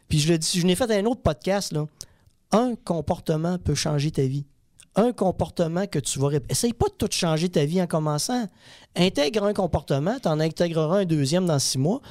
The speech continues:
puis un troisième dans un an, mais tu vas réussir. Si t'es persévérant, si tu vas à long terme,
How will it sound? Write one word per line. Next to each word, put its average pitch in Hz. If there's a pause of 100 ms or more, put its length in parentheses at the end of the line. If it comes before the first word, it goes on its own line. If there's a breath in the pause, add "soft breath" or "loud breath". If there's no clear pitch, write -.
(160 loud breath)
puis 165
un 165
troisième 170
dans 170
un 135
an, 202 (380 loud breath)
mais 139
tu -
vas 175 (360)
réussir. 190 (1000)
Si -
t'es 180
persévérant, 139
si -
tu 135
vas 139
à -
long 120
terme, 180